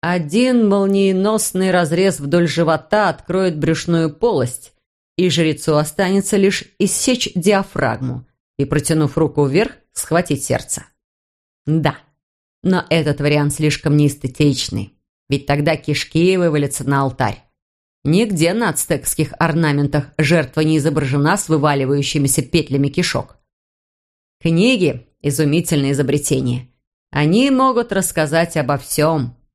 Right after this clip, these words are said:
даже о том, как без всякой суеты вырезать сердце с помощью кремневого ножа. Я нашел ответ на мучивший меня вопрос в книге под названием "Жертвоприношение и приемы ведения войны",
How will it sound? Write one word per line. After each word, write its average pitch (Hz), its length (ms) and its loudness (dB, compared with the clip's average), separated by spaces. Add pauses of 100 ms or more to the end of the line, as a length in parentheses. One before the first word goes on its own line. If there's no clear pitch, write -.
(120)
даже 139 320 0
о 135 100 0
том, 170 400 -2 (200)
как 151 220 -2
без 160 160 2
всякой 220 400 0
суеты 160 560 0
вырезать 147 540 0
сердце 156 420 -2
с 127 80 -8
помощью 151 540 0
кремневого 143 600 2
ножа. 143 400 -2 (840)
Я 147 220 0
нашел 147 600 0
ответ 127 440 -4
на 135 140 2
мучивший 139 520 -2
меня 135 240 2
вопрос 131 380 -2
в - 80 -20
книге 143 340 2
под 139 180 -6
названием 135 680 -2 (400)
"Жертвоприношение 151 1500 0
и 156 160 0
приемы 160 560 2
ведения 156 420 2
войны", 151 480 0